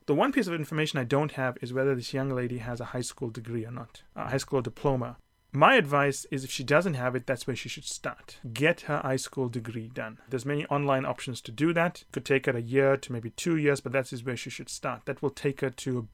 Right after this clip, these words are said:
about thirty-four years old. The next thing she should do is go to a accredited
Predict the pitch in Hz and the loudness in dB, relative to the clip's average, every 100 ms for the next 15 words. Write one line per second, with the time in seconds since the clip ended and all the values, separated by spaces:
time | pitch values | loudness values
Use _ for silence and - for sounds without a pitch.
0 | - 123 117 - 127 120 - 120 113 117 | -2 -2 0 -2 -2 -2 -6 -8 -6 -6
1 | 120 113 - _ 131 208 285 - 185 170 | -6 -8 -12 _ 4 6 6 2 0 0
2 | 156 147 139 151 131 127 143 139 147 - | -2 0 2 4 2 0 4 6 4 0
3 | - 131 - 135 123 117 - - 143 139 | -6 -6 -6 -8 -8 -10 -10 -6 -2 -2
4 | - 131 | -4 -6